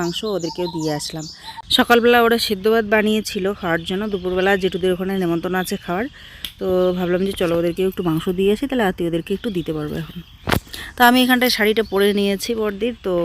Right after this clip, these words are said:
ভাবলাম চলো এটা লাস্ট পরে আমি রিলস, রিলস বলতে শর্ট করি আর কি YouTube-এ, দুটো শর্ট করব, সেই জন্য পরে নিলাম, কারণ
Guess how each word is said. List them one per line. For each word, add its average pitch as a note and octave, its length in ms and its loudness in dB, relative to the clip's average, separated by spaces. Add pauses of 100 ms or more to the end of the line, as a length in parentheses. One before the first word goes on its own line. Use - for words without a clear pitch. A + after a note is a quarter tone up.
ভাবলাম E3+ 340 -2
চলো E3+ 240 2
এটা D#3+ 120 -2 (100)
লাস্ট E3 220 -2 (120)
পরে F#3 240 -4
আমি G3 180 -4
রিলস, D#3+ 260 -4 (260)
রিলস F#3 240 -2
বলতে A#3+ 160 -2 (120)
শর্ট F3+ 200 0 (100)
করি E3+ 240 0
আর E3 120 -6
কি B3 80 -14 (720)
YouTube-এ, E3 340 -6 (720)
দুটো E3 240 -4
শর্ট D3 220 -4 (100)
করব, E3 180 -6 (180)
সেই D#3 140 0
জন্য E3 120 0 (120)
পরে E3 220 0
নিলাম, D3+ 320 -4
কারণ E3 160 -2